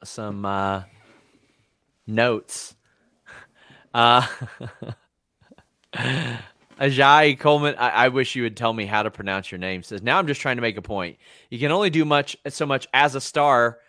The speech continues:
Cody is a star. Don't believe me? Sean's only defense has been, 'How many people take this?'"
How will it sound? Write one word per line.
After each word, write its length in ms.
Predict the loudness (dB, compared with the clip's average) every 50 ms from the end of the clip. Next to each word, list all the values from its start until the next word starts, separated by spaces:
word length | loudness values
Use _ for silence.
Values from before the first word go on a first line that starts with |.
| _ _
Cody 340 | -4 -2 0 0 2 2 0
is 100 | 0 -2
a 60 | -6
star. 500 | -10 -8 -4 -2 0 0 0 -2 -4 -10 _ _ _ _ _ _ _ _
Don't 200 | 0 0 2 2
believe 280 | 0 2 2 0 0
me? 300 | 0 -2 -4 -4 -6 -10 _ _ _
Sean's 340 | _ -2 0 2 2 2 2
only 240 | 0 0 0 0 0
defense 500 | -2 -4 -4 -2 -2 -2 -2 -2 -4 -6
has 140 | -10 -10 -8
been, 360 | -6 -4 -4 -4 -4 -6 -10 -14 _ _ _ _ _
'How 200 | 2 4 4 4
many 260 | 0 -2 -2 -4 -4
people 360 | -2 -4 -4 -2 -2 -4 -4
take 360 | -4 0 0 0 0 -2 -6
this?'" 480 | -12 -14 -12 -14 -14 -20 -20 -20 -20